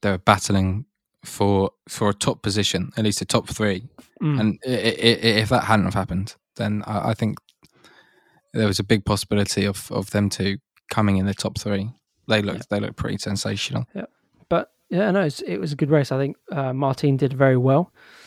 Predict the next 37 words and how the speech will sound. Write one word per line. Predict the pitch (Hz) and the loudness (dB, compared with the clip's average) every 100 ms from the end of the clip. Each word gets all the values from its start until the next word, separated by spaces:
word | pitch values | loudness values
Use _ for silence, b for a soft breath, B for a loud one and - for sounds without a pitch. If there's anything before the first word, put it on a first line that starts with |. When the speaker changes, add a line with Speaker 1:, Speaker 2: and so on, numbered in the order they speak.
| b b _ | b b _
Speaker 2:
throughout | - 147 139 | -8 -4 -2
the | 156 | 2
race. | 135 147 - | 2 2 0
He | - 131 127 | 0 0 0
paced | - 143 135 - | 0 2 0 -2
himself | 135 139 127 | -2 0 0
really | 139 131 127 | 2 2 4
well. | 135 139 - b b b | 4 2 -2 b b b
And | - 131 127 123 - _ _ _ | -6 -4 -4 -4 -8 _ _ _
I | - | -14
think | - 156 135 180 - _ _ | -2 2 2 -2 -14 _ _
ultimately, | 151 160 - 131 - - 127 156 b b b b b _ - | 0 0 0 -4 -4 -4 -6 -6 b b b b b _ -4
um, | 127 127 120 120 117 _ _ - | 0 2 0 -2 -6 _ _ 0
obviously, | 135 139 135 - B B | 0 0 -2 -2 B B
<laughs> | B B _ - | B B _ -2
you | 151 | 0
could | 151 | 2
tell | 151 135 | 6 6
Zarco | 135 135 127 - 123 | 6 6 4 2 0
the | 123 | 0
entire | 123 - 123 117 | 0 0 2 2
race | 117 110 - - B B B | 0 -2 -10 -18 B B B
he | - | -4
was | 131 | -4
keeping | - 143 139 131 | 0 2 4 2
a | |
comfortable | - 131 - 143 | 0 -4 -2 -2
gap. | 127 127 113 - - b b | 0 0 0 -8 -16 b b
And | 127 | -2
then | 123 | 0
when | 127 | 0
he | 131 | 0
started | 165 165 | 0 -2
just | 143 | -2
wa-, | 143 143 - 143 - | 4 4 2 -6 -4
you | 151 | 0
know, | 123 120 | 0 0